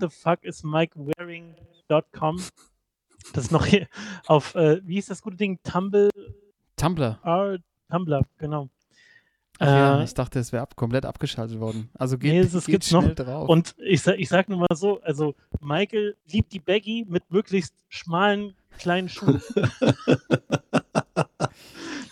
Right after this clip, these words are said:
Speaker 1: Das ist, das ist ein Highlight, ja. Also, äh, hauen wir mal raus, würd ich sagen.
Speaker 2: Und auch dieser unglaubliche Widerspruch. Also, dass er eine der krassesten Fashion-Brands der Welt hat oder eine der wertvollsten, die seinen Namen tragen und er einfach immer so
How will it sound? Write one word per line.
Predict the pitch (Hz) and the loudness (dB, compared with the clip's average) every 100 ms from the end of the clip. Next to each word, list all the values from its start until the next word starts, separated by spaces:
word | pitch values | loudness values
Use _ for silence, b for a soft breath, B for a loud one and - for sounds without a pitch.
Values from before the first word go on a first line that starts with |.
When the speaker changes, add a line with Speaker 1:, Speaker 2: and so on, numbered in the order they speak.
| - | 0
Speaker 1:
Das | 165 143 | 2 2
ist, | 135 - - | -6 -14 -4
das | 151 | -4
ist | 135 | -2
ein | 139 | 0
Highlight, | 139 135 135 | 2 2 2
ja. | 139 | 0
Also, | 151 156 143 139 135 | 0 0 2 2 2
äh, | 170 | 2
hauen | 135 147 | 0 0
wir | 147 | 0
mal | 139 | -2
raus, | 135 139 | -2 -4
würd | 151 | -6
ich | 131 | -10
sagen. | - 139 127 _ _ _ | -8 -8 -10 _ _ _
Speaker 2:
Und | - 123 | -10 -10
auch | 127 | -8
dieser | - 127 143 | -8 -8 -8
unglaubliche | 147 143 139 135 | -6 -8 -8 -8
Widerspruch. | 139 180 165 - 113 - - | -8 -8 -10 -12 -14 -14 -16
Also, | - 117 | -14 -12
dass | 123 131 | -10 -12
er | 131 131 127 - | -10 -8 -8 -12
eine | - 143 127 | -14 -12 -10
der | 127 123 _ _ _ _ | -10 -12 _ _ _ _
krassesten | - - 151 - - - 143 143 143 143 - | -18 -14 -14 -16 -18 -12 -10 -10 -10 -12 -16
Fashion-Brands | - - 143 - 147 131 131 135 | -14 -8 -8 -6 -8 -6 -8 -8
der | - 120 | -12 -8
Welt | 127 151 | -8 -8
hat | 147 | -10
oder | 135 131 | -8 -8
eine | 135 | -8
der | 123 | -6
wertvollsten, | 131 - - 127 135 - | -6 -6 -2 -2 -2 -6
die | 127 | -6
seinen | 120 127 131 | -4 -4 -2
Namen | 135 160 | -4 -6
tragen | - 120 123 | -8 -10 -8
und | 123 | -8
er | 139 | -10
einfach | 123 123 131 | -10 -12 -14
immer | 147 139 | -10 -10
so | 135 - - 175 196 | -10 -12 -8 -8 -10